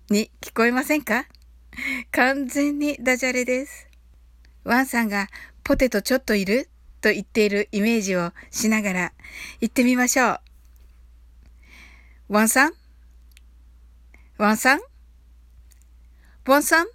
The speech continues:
に聞こえますね。いかがでしたでしょうか？今日も楽しく配信させていただきました。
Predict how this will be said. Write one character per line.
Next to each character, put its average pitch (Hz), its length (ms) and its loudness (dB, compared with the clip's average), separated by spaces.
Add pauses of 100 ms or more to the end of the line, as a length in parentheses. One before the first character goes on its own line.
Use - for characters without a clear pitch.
(320)
に 254 240 -2
聞 - 160 -14
こ 233 100 4
え 247 60 4
ま 277 100 2
す 269 120 -2
ね。 262 260 0 (800)
い 233 120 0
か 311 140 2
が 320 100 -12
で 339 120 0
し - 80 -2
た 349 140 -2
で 311 100 -2
し 339 120 0
ょ 330 80 4
う - 20 -18
か？ - 160 -8 (1300)
今 285 160 6
日 - 20 0
も 240 220 -2
楽 247 240 0
し - 100 -8
く 311 140 0
配 320 200 -2
信 294 200 -6
さ 302 120 -2
せ 285 140 -6
て 269 140 -4
い 262 60 -6
た 269 100 -8
だ 277 120 -2
き 277 120 -8
ま 277 100 -2
し - 140 -8
た。 254 200 -2